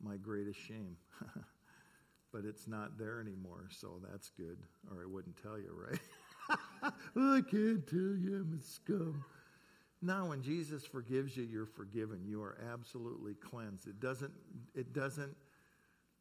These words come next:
make what you did okay. It doesn't make what you, but he cleanses and he restores.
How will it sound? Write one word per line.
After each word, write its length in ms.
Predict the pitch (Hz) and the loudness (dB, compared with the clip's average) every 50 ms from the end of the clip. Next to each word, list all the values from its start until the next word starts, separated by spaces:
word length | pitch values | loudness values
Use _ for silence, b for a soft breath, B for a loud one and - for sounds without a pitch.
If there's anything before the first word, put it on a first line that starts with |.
| _ _ _ _ - _ - | _ _ _ _ -14 _ -2
make 400 | 151 139 147 151 151 151 151 - | 0 2 2 2 0 -2 -2 -2
what 220 | 131 127 123 - | -4 -2 -2 -2
you 80 | 127 110 | -4 -2
did 260 | 113 123 123 120 123 | 0 0 2 2 2
okay. 420 | 117 113 110 - - 120 113 110 | 2 0 0 -2 -2 0 2 2
It 180 | 110 107 98 104 | 2 0 0 -2
doesn't 340 | 123 123 120 110 127 120 - | -2 -2 -2 -2 -6 -6 -4
make 360 | 120 120 120 117 120 117 - - - - | -4 -2 -2 -2 -2 -4 -6 -10 -10 -8
what 200 | - 107 101 - | -6 -6 -6 -8
you, 120 | - - - - - - - - | -10 -12 -12 -14 -16 -16 -12 -8
but 160 | - 131 127 120 | -6 -4 -4 -4
he 200 | - 139 143 123 - | -2 -2 -2 -2 -4
cleanses 800 | - - - - - 143 151 156 156 156 143 110 107 98 98 90 - | -8 -12 -12 -10 -6 -4 -2 -2 -2 -2 -2 -4 -6 -6 -8 -8 -8
and 120 | 107 98 | -8 -6
he 160 | 107 120 120 | -4 -4 -4
restores. 920 | 104 90 101 98 - - - - - - - - 123 113 98 95 - - | -4 -4 -6 -6 -8 -10 -10 -10 -8 -6 -4 -4 -4 -4 -6 -8 -10 -16